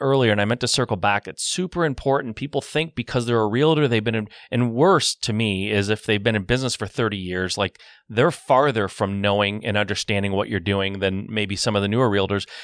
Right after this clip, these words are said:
And frankly, I think a lot of times if you wanna work with realtors, a nice place to start, I don't know where you found the ones that you're working with, but a nice place to start sometimes are ria meetings, because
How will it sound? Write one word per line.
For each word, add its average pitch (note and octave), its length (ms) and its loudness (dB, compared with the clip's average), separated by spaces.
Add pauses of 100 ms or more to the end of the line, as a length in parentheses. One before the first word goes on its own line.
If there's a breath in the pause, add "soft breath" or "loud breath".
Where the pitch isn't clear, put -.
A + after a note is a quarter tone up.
(140)
And B2 160 -2
frankly, C#3 420 0
I G#2 60 4
think A#2 240 -4
a A2+ 40 0
lot F3+ 180 2
of G3+ 80 -2
times C3 300 0
if A2+ 140 -2
you A#2 80 -6
wanna C#3 220 2
work C#3 220 2
with A#2+ 140 -4
realtors, A2 520 2 (400 loud breath)
a G#2+ 80 -2
nice F3 340 -2
place - 380 -2
to G#2+ 80 -6
start, A2 340 0
I A#2+ 80 0
don't C3+ 100 -2
know C#3 100 0
where A#2+ 160 0
you G#2 140 0
found G#2+ 300 0
the G#2 60 -2
ones G2+ 260 0
that G2+ 100 -8
you're G2 120 -2
working G#2+ 320 -2
with, G2+ 180 -2
but A#2+ 120 2
a A#2 40 0
nice C3 220 -2
place G3 240 -2
to C3+ 100 -6
start A2+ 280 -2
sometimes G#2+ 400 -4
are A2+ 240 -2
ria A2+ 240 -2
meetings, F2+ 420 -4
because G#2+ 380 -4